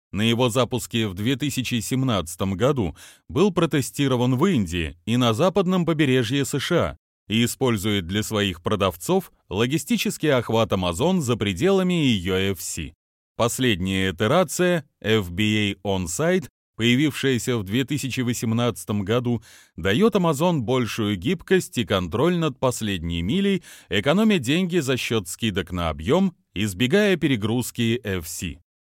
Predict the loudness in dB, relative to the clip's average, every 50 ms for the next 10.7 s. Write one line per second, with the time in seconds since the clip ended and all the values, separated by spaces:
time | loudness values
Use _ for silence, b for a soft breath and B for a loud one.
0 | _ _ -2 -2 0 0 0 2 2 0 0 2 0 -2 -2 0 0 0 0 0
1 | 0 -2 -4 -2 -2 -4 -4 -2 0 -2 0 0 0 -2 0 -2 -4 -4 -4 -4
2 | -2 0 0 0 -2 -2 -2 -2 0 0 0 0 -2 -2 -4 -2 -2 -4 -4 -4
3 | -2 -2 -2 0 0 -2 -2 -2 -4 -4 -4 -4 -4 -4 -2 0 0 0 0 0
4 | -2 -4 -4 -6 -8 _ _ _ _ -6 -2 0 0 0 0 0 2 4 4 4
5 | 4 2 0 -2 -4 -4 -2 -2 -2 -2 -2 -2 0 0 0 0 0 -2 0 0
6 | 0 0 0 -2 b b b b b -14 -2 0 2 2 2 2 2 2 2 2
7 | 2 2 0 2 2 2 2 0 -2 -2 -2 0 0 0 0 0 0 0 -2 -2
8 | -2 -2 -8 -6 -4 -2 -2 -2 -2 -2 -2 -4 -4 -6 -6 -2 0 0 0 2
9 | 0 0 0 0 0 -2 0 0 -2 -4 -4 -4 -2 -2 -2 0 0 0 0 0
10 | 0 -2 0 0 -2 -2 -2 0 0 0 0 0 -2 -6